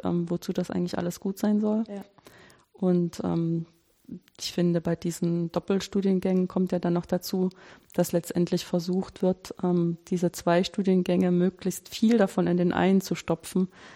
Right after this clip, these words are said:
Speaker 1: dass man dann, wenn man so ein bisschen ehrlich vor sich selber ist, dann so ein anderthalb Studiengang rauskommt. Das heißt, diese Wirtschaftsmathematiker und Technomathematiker,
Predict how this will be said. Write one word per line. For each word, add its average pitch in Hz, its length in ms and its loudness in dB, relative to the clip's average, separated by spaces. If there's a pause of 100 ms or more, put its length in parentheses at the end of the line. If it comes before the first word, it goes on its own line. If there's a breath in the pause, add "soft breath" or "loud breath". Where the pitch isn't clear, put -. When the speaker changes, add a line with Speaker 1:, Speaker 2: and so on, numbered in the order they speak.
(140 loud breath)
Speaker 1:
dass - 180 0
man 165 160 4
dann, 165 180 4
wenn 170 100 4
man 165 160 2
so 165 80 2
ein 160 60 0
bisschen 175 280 -2
ehrlich 180 380 2
vor 175 160 0
sich 175 140 -2
selber 175 340 0
ist, - 160 -4
dann 170 120 4
so 170 100 0
ein 170 120 2
anderthalb 175 640 0
Studiengang 165 680 0
rauskommt. 165 440 -2
Das 165 160 -2
heißt, 160 240 -2
diese 165 220 -6
Wirtschaftsmathematiker 175 960 -2
und 170 100 0
Technomathematiker, 175 1040 2